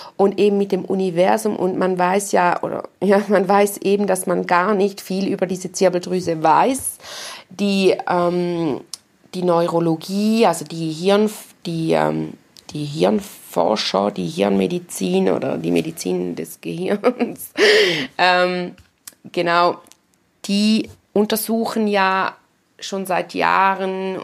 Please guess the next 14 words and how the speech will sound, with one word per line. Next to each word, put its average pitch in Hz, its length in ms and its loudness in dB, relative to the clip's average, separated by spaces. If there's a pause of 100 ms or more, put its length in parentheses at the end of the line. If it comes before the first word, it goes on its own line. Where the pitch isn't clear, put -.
je 170 160 -4
länger, 180 300 0
je 180 80 2
mehr 175 280 2
jetzt 170 220 -4
auch 160 340 2 (140)
wirklich 180 300 -2
spezifische - 560 -6
Studien 180 440 -4
zu 185 140 -6
dieser 180 260 -6
Zirbeldrüse. 190 560 0 (680)
Aber 175 560 4
es, - 500 -8